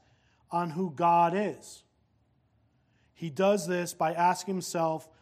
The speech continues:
several rhetorical questions as he reflects on who God is. He has begun to shift, again, his thoughts from himself to having thoughts towards God in these verses.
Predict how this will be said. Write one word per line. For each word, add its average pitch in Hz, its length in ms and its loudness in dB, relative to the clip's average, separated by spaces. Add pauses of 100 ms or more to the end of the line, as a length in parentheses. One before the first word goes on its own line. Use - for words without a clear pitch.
(100)
several 208 600 -2
rhetorical 175 880 -6 (280)
questions 143 540 -4
as 131 180 -12
he 156 80 -10
reflects 143 880 -4 (420)
on 147 160 -10
who 151 140 -10
God 143 320 -4
is. 135 400 -10 (580)
He 190 120 0
has 185 100 4
begun 185 300 -2
to 175 100 -6
shift, 214 380 -4
again, 170 220 -4
his 170 180 -8
thoughts 208 480 -2 (220)
from 165 420 -8
himself 190 760 -2 (540)
to 160 80 -10
having 180 260 -2
thoughts - 680 -4
towards 151 460 -6 (480)
God 131 560 -4
in 139 140 -12
these 135 220 -12
verses. 120 600 -10